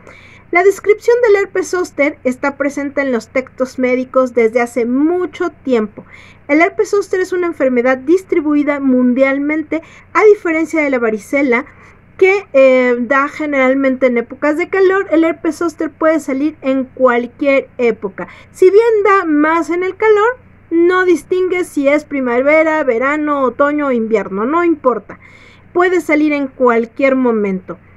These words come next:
No tiene una estacionalidad. Se calcula que afecta alrededor del veinte por ciento de la población.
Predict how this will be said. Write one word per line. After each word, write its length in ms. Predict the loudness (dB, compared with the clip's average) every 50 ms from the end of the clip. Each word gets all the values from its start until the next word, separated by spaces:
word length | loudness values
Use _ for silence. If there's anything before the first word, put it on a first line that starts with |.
| -20 -8 0
No 360 | 4 6 6 6 4 2 -2
tiene 360 | -2 -2 0 2 2 2 2
una 340 | 2 2 2 0 0 0 -2 -2
estacionalidad. 1120 | -2 -2 -2 -4 -4 -2 -2 -2 -2 -4 -2 -2 0 0 0 0 0 0 0 -2 -4 -6 -10 -14 -20 -20 -20 -20 -20 -20 -20
Se 280 | -12 -2 0 0 0 2
calcula 640 | 0 0 -2 -2 -2 0 2 2 4 2 0 -2 -2
que 80 | -4
afecta 420 | -4 -2 -4 -6 -6 -4 -2 -2 -2
alrededor 580 | 0 2 2 4 4 4 4 4 2 0 -2 -8 -4
del 260 | 0 0 0 0 -2
veinte 440 | -2 -2 0 0 0 0 -2 -4 -8
por 280 | -8 -2 -2 -2 -2 -2
ciento 400 | -6 -8 -6 -6 -6 -4 -4 -4
de 100 | -2 -2
la 180 | -2 -4 -4
población. 720 | -4 -4 -4 -2 -4 -4 -6 -10 -6 -4 -2 -2 -2 -4